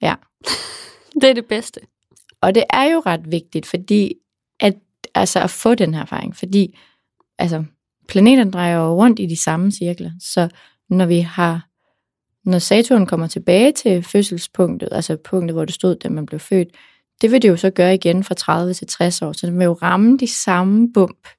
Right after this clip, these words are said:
Speaker 1: igen, men så skal man bare lige tænke på, at den her gang, der har man ikke bare håndbagage med,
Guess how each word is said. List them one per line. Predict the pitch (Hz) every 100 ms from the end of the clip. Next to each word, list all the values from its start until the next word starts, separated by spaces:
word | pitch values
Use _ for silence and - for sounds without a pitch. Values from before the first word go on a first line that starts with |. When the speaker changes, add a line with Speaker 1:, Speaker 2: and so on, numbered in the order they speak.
| -
Speaker 1:
igen, | 180 180 170 190 _ _ _ -
men | 190
så | -
skal | 226 226
man | 190
bare | 175 185
lige | 196
tænke | 196 208 208
på, | - 185
at | -
den | - 196
her | 196
gang, | - 180 175 _ _ _ _ _ _ -
der | 196
har | 233
man | 226
ikke | 233
bare | 233 214
håndbagage | 220 233 240 180 165 -
med, | -